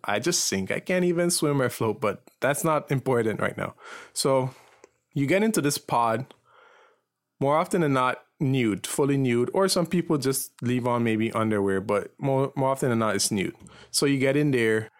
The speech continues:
and you close the pod on yourself, and it's just dark. You're just floating on water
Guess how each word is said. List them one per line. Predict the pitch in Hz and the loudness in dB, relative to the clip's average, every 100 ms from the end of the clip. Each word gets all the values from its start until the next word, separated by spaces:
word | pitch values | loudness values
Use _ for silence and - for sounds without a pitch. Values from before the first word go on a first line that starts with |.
| _ _ _ - | _ _ _ -4
and | 127 131 131 123 - _ _ _ _ _ _ | -2 0 0 -2 -6 _ _ _ _ _ _
you | 135 | -4
close | - 165 147 135 | -2 0 0 0
the | 117 | -2
pod | - 123 117 | -2 0 2
on | 107 | 2
yourself, | 104 101 - 80 - - - _ | 0 0 0 0 -4 -10 -20 _
and | - 117 113 | -4 0 0
it's | 107 - | 0 0
just | 113 113 - - _ _ _ _ _ _ | 0 0 -2 -8 _ _ _ _ _ _
dark. | - 107 - - - - _ _ - | -2 -2 -4 -12 -18 -20 _ _ -6
You're | 110 | -2
just | 131 - | -2 -2
floating | - 147 147 143 | 0 2 2 2
on | 127 113 | 2 2
water | 110 104 104 | 2 2 2